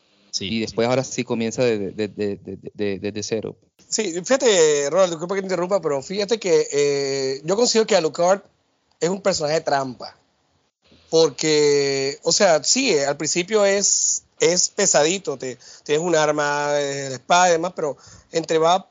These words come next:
Speaker 3: entre más va pasando el, el, o va subiendo un nivel, o sea, Alucard se vuelve un monstruo, <laughs> literalmente.
Speaker 1: Sí, en algún
Speaker 3: O sea,
Speaker 1: momento
Speaker 3: tú
Speaker 1: ni siquiera
Speaker 3: una
Speaker 1: necesitas
Speaker 3: espada y, y a todos vas atacando, entonces ya la dificultad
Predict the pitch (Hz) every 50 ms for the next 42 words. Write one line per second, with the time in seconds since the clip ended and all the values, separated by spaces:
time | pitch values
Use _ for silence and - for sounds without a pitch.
0 | _ - 180 170 - 165 165 170 185 202 196 233 226 226 220 - - 214 208 208
1 | 214 208 208 208 202 196 180 160 151 - - 131 131 123 123 127 - 131 139 139
2 | 147 - - 202 196 196 190 196 196 196 180 165 156 170 185 - _ - - -
3 | - - _ _ _ - - 139 - - 156 170 160 143 131 123 127 123 - -
4 | 120 117 120 120 - 160 170 170 160 160 202 214 196 165 147 160 196 220 - -
5 | 190 185 180 175 170 160 - 147 131 - - 214 175 - - 180 143 - 208 220
6 | 196 160 165 - - - 127 131 - 131 139 143 156 156 160 160 160 170 196 214
7 | 175 170 165 160 - 151 - 156 147 156 156 151 147 - 185 185 202 220 233 240
8 | 233 226 208 190 185 - 170 170 156 151 156 156 160 147 143 139 _ - 143 165
9 | 180 202 214 220 214 185 170 175 175 196 214 196 202 170 156 165 170 175 196 214
10 | 196 190 180 - 254 254 220 180 170 180 185 190 208 226 233 - - 175 175 175
11 | 175 - 196 - - 180 151 - 196 208